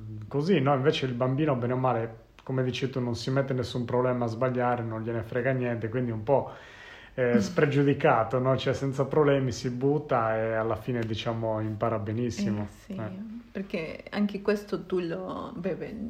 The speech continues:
Speaker 2: per me è stata una cosa proprio forte, no? Perché quando eravamo andati in Svizzera, mamma mia, i bambini a cinque anni che parlano quattro lingue, <laughs>
Speaker 1: Eh sì,
Speaker 2: è una cosa
Speaker 1: incredibile.
Speaker 2: proprio incredibile, tu dici, "Cavolo."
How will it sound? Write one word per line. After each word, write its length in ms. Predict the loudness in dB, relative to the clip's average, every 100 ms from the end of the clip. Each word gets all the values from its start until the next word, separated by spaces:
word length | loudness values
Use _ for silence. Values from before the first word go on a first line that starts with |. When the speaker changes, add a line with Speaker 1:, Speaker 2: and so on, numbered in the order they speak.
| -8
Speaker 2:
per 160 | -2 0
me 80 | 0
è 40 |
stata 260 | -2 -2 -2
una 180 | -2 -4
cosa 360 | -6 -4 -6
proprio 960 | -6 -6 -6 -6 -8 -6 -4 -6 -8 -10
forte, 600 | 4 10 10 8 0 -4
no? 200 | -2 -4
Perché 220 | -4 -12 -12
quando 460 | -8 -4 -2 0
eravamo 400 | 0 -2 -2 -4
andati 460 | -4 -4 -6 -6 -10
in 240 | -6 -6
Svizzera, 760 | -6 -4 -4 -6 -6 -4 -4 -8 -12 -20 -20 -20 -10
mamma 260 | -6 -4
mia, 160 | -2 -4
i 80 | -4
bambini 840 | -4 -4 -2 -4 -4 -6 -6 -8
a 80 | -8
cinque 380 | -4 -4 0 0
anni 240 | 2 0
che 100 | -6 -4
parlano 480 | -2 -2 -4 -6 -2
quattro 380 | 0 0 2
lingue, 580 | 2 2 -2 -2 0 2
<laughs> 960 | 2 -2 -8 -18 -20 -20 -20 -20 -14 -4
Speaker 1:
Eh 100 | -2
sì, 120 | 0 2
Speaker 2:
è 20 |
una 220 | 2 4
cosa 160 | 8 8 8
Speaker 1:
incredibile. 140 | 6 8
Speaker 2:
proprio 460 | 6 6 4 2
incredibile, 1080 | 4 2 4 4 2 -2 -4 -2 -2 -2 -4
tu 160 | -6 -6
dici, 480 | -6 -8 -10 -12 -8
"Cavolo." 600 | -2 -2 -2 -6 -8 -10